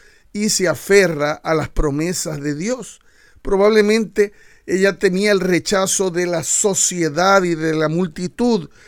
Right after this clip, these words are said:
Sin embargo, Jesús no la reprendió, la llamó hija, una expresión de aceptación, amor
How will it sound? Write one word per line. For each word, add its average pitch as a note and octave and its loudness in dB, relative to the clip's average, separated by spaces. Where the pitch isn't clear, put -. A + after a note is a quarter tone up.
Sin F#3+ 0
embargo, G3 4
Jesús G3+ 0
no F3 -2
la F3+ 0
reprendió, E3+ -4
la F#3+ 4
llamó E3+ -2
hija, G3 -2
una G#3+ 0
expresión F#3+ -4
de F#3 0
aceptación, G3+ 0
amor E3+ -2